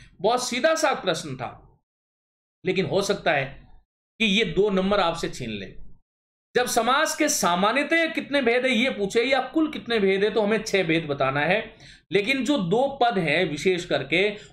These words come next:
उन दोनों की प्रधा-, प्रधानता और अप्रधानता, आज तक आपने किताबों में ये पढ़ा है कि प्रथम पद प्रधान और दू-,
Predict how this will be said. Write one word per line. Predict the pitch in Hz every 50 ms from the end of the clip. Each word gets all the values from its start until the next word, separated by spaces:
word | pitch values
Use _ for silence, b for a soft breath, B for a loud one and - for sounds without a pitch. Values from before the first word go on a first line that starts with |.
| B -
उन | 262 262 220
दोनों | 185 202 208 226 277 302 -
की | - -
प्रधा-, | - - - 202 180 170 165 180 180 - - -
प्रधानता | 180 170 160 165 185 208 247 262 262 254 294 285
और | 277 277 - - -
अप्रधानता, | 196 196 196 - 202 170 147 190 202 233 240 208 - 123 92 - - - - _ _ _ _ _ _ _ _ _ _ _ _ _ _ _ _ _ _ _ _
आज | 170 190 226 262 285 285 - -
तक | 320 311
आपने | 294 247 247 247 254 254 254
किताबों | 254 233 196 240 214 233 240
में | 233 233 220
ये | 214 202
पढ़ा | 202 - 190 185 190
है | 202 240 277 294 B B B B B
कि | 240
प्रथम | 240 - 233 220 - - 254 254 254
पद | 262 254 247 196
प्रधान | 233 226 196 208 226 262 254
और | 247 233 202
दू-, | 190 233 254